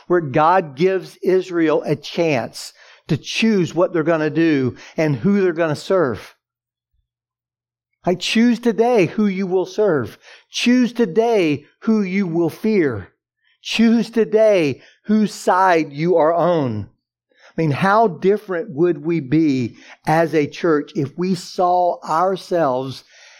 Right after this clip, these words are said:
as the dangerous ones in this culture,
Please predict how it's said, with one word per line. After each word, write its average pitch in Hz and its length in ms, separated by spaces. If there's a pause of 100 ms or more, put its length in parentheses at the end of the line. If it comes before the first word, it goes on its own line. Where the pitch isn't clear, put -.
(140)
as 156 340
the 156 100
dangerous 156 960
ones 117 560
in 151 220
this 139 180
culture, 165 640